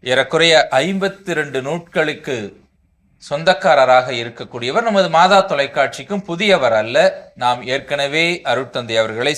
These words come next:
சந்தித்திருக்கிறோம். அந்த வகையிலே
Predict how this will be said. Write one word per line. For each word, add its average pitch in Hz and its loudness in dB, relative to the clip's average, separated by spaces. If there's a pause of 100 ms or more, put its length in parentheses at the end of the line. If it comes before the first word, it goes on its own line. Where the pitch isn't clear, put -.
சந்தித்திருக்கிறோம். 143 -4 (400)
அந்த 123 2
வகையிலே 127 2